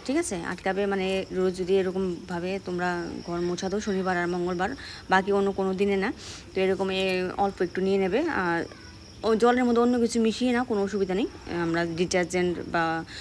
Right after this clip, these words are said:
অনেক কিছু মিক্স করি, ফেনাইল। তো, আহ, আমি এর মধ্যে সার্ফ মিশিয়ে নিয়েছিলাম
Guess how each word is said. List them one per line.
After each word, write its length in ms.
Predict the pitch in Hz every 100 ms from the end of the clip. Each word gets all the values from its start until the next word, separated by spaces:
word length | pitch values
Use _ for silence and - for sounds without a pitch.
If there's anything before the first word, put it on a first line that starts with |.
| - -
অনেক 180 | 185 185
কিছু 220 | 196 220
মিক্স 320 | 196 180 -
করি, 340 | - 190 226 311 202
ফেনাইল। 320 | 175 170 175 - - - - - -
তো, 280 | 190 180 180
আহ, 400 | 180 180 180 175
আমি 160 | 180 185
এর 100 | 185
মধ্যে 500 | 190 185 190 190 170 - 180
সার্ফ 220 | 175 185
মিশিয়ে 240 | 185 190 185
নিয়েছিলাম 360 | 180 - 240